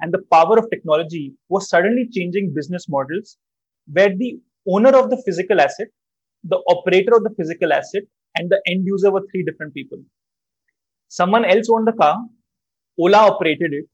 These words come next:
and you consumed it, right? So three different entities. And this was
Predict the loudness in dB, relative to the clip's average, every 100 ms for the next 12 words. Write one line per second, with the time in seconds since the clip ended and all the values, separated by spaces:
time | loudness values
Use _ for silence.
0 | _ _ _ _ -6 -4 -4 -4 -4 -6
1 | -8 -10 -16 -8 -6 -6 -10 -6 -4 -2
2 | -2 -4 -6 -8 -12 -14 -20 _ _ _
3 | _ _ _ _ _ -4 -2 -4 -2 -2
4 | -2 -6 -6